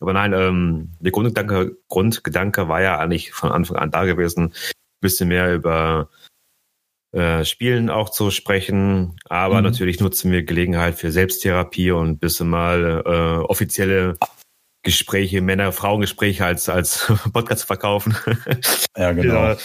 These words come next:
Speaker 1: Männergespräche zu führen und ein bisschen Seele, ein bisschen auszuquatschen, ein bisschen und, äh, nein, also da freue ich mich halt auch, dass wir neue, neue Gäste wieder bekommen und, ähm, dass man noch ein bisschen mehr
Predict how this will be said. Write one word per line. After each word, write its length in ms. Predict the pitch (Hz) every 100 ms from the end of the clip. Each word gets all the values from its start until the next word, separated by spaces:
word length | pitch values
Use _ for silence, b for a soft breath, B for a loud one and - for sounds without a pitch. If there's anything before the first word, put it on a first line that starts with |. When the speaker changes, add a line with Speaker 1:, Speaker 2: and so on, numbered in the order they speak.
| B -
Speaker 1:
Männergespräche 500 | 104 104 - 107 101
zu 120 | 104
führen 440 | - 101 101 98 B B _ _ _ -
und 80 | 87
ein 60 |
bisschen 220 | 87 95 87
Seele, 180 | 98 101
ein 20 |
bisschen 160 | 92
auszuquatschen, 640 | 87 95 101 95 92 - 90
ein 40 |
bisschen 300 | 82 87 82
und, 240 | 67 71 69
äh, 220 | 67 71 80 b b _ _ -
nein, 120 | 85
also 160 | 101 120
da 100 | 131
freue 160 | - 165
ich 40 |
mich 60 | 151
halt 140 | 127
auch, 180 | - 131
dass 240 | 101 98
wir 80 | 101
neue, 380 | 98 98 95 90
neue 180 | 87 85
Gäste 240 | 160 151
wieder 140 | 143 131
bekommen 560 | 127 131 127 127 127 123
und, 300 | 95 95 92
ähm, 560 | 92 92 87 87 90 - _
dass 100 | -
man 100 | 101
noch 60 | 92
ein 40 | 90
bisschen 320 | 90 - 90
mehr 360 | 87 85 82